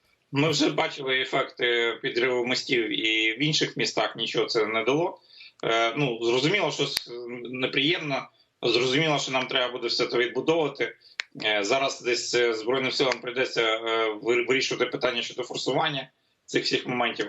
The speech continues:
Але проблема в іншому. Проблема в тому, що, е, ці водні рубежі не зупиняють наш наступ. І це говорить про, е, досить багато. Багато того, що, е, Росія не спроможна,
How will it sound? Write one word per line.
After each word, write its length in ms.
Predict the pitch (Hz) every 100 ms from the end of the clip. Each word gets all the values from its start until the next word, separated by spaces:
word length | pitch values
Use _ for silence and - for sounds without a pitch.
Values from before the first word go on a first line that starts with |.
| - - - -
Але 200 | 117 127
проблема 460 | 147 143 175 165
в 40 | 151
іншому. 360 | 143 135 110
Проблема 380 | - 123 143 143
в 20 |
тому, 240 | 160 151 135
що, 440 | - 127 120 - _ _ -
е, 260 | 131 127
ці 240 | 123 - 143
водні 340 | 147 147 135
рубежі 380 | 135 135 143 156
не 160 | 135 131
зупиняють 680 | 120 139 135 131 120 -
наш 260 | 117 113 110
наступ. 400 | 98 95 - - _ - - _ _
І 100 | 123
це 320 | 113 - 156 147
говорить 520 | 135 135 147 147 -
про, 440 | - 120 117 - 113
е, 360 | 110 107 104 104
досить 360 | 107 127 127 110
багато. 420 | 117 95 95 -
Багато 320 | 117 123 127
того, 300 | - 143 127
що, 360 | - 113 107 - - - -
е, 400 | 107 107 101 98 104 - 113 101
Росія 420 | 113 120 - 135
не 120 | 123 135
спроможна, 640 | - 135 131 101 92